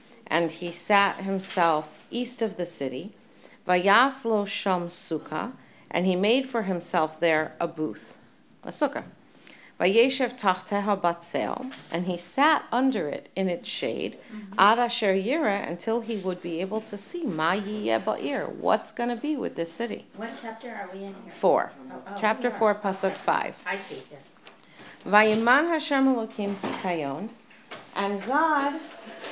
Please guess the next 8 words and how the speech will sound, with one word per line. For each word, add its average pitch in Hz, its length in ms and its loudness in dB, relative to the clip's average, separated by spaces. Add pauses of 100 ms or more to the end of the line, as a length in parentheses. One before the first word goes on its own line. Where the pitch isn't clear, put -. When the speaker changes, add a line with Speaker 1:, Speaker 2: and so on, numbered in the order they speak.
(680)
Speaker 1:
Vayiman 214 580 4
is, 233 200 -2
like, 214 460 2
appointed 208 680 0 (1200)
or 185 120 2
designated, 175 920 0 (1500)
a 196 100 8
kikayon, 190 840 2